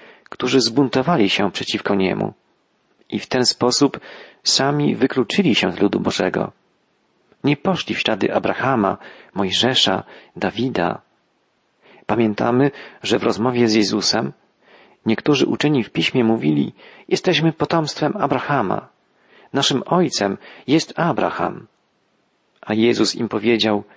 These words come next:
„Jeżeli jesteście dziećmi Abrahama, spełniajcie uczynki Abrahama. Lecz waszym ojcem tak naprawdę jest diabeł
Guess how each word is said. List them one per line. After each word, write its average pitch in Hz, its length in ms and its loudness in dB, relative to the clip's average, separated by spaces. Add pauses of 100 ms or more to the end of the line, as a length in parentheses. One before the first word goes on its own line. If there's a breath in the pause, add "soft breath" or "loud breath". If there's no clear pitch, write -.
(600 soft breath)
„Jeżeli 107 360 4
jesteście 98 640 -2
dziećmi 120 420 0
Abrahama, 95 720 -2 (600 loud breath)
spełniajcie 123 760 0
uczynki - 580 0
Abrahama. - 680 -4 (1040)
Lecz 101 160 0
waszym 98 380 0
ojcem 123 580 0 (320 loud breath)
tak 95 180 -4
naprawdę 90 720 0 (360 loud breath)
jest - 440 0 (220)
diabeł 107 800 -6